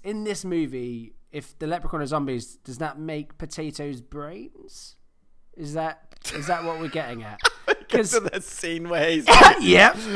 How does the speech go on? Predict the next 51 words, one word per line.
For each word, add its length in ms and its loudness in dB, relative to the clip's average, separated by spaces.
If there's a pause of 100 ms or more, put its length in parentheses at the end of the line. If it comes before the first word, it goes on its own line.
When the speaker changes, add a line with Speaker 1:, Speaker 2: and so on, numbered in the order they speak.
(260)
Speaker 2:
he's 240 2
sitting 340 -8
in 120 -10
the, 200 -2
uh, 340 -2
sitting 220 -10
in 80 -8
the 80 -6
bistro. 540 -4
Speaker 1:
Yeah. 640 0
Speaker 2:
Um, 120 -6
and 140 -6
they're 100 -2
like, 200 -2
"All 100 4
right, 260 2
here's 260 -4
your 100 -2
potato 600 -2
fries, 880 4
your, 280 -4
Speaker 1:
He's 120 4
Speaker 2:
uh, 160 4
Speaker 1:
so 140 -2
Speaker 2:
potato 160 4
Speaker 1:
happy. 360 0
Speaker 2:
jacket, 880 -2
your, 180 -6
uh, 120 -2
potato 320 -6
hash 260 -4
browns, 440 -4
blah, 200 -4
blah, 100 -6
blah." 340 -2 (320)
And 80 -8
he's 100 -8
like, 120 -8
"Hey, 760 6
you, 360 2
I 180 2
Speaker 1:
<laughs> 140 6
Speaker 2:
love 320 2
me 140 -2
potatoes." 1200 4
Speaker 1:
Like, 220 6
he 140 2
just 280 -4
loses 520 -2
his 140 -4
shit. 220 -8